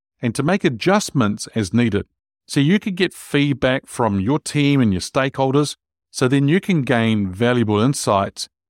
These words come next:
into the areas where you can improve. It's also important to stay informed about the industry trends, emerging technologies, and other factors that could impact your organization's success.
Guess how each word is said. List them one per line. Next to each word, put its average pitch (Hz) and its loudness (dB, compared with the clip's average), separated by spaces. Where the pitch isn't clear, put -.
into 120 0
the 131 4
areas 139 2
where 131 2
you 127 0
can 131 -6
improve. 92 -6
It's - -8
also 131 2
important 135 -2
to 120 0
stay - -4
informed 131 2
about 107 0
the 107 -2
industry 101 -4
trends, 98 -2
emerging 110 0
technologies, 117 -2
and 107 -4
other 165 4
factors 113 -4
that 110 -6
could 117 -2
impact 120 -4
your 104 -2
organization's 101 -2
success. - -8